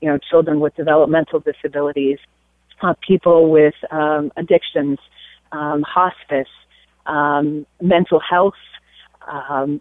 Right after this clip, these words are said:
with the elderly. So we get exposed to that all at an undergraduate level. And then as you go along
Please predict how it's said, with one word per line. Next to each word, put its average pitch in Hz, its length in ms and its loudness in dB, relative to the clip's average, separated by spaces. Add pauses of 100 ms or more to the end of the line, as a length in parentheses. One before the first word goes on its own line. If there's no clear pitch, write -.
with 170 300 0
the 160 160 2
elderly. 165 640 2 (1120)
So 139 320 -2
we 190 200 2
get 180 160 4
exposed 190 440 2
to - 360 -6
that 156 200 2
all 165 220 4
at 165 100 2
an 160 100 4
undergraduate 151 680 -2
level. 139 400 -4 (240)
And 190 120 2
then 202 140 4
as 190 200 0
you 180 100 0
go 175 240 6
along 165 420 2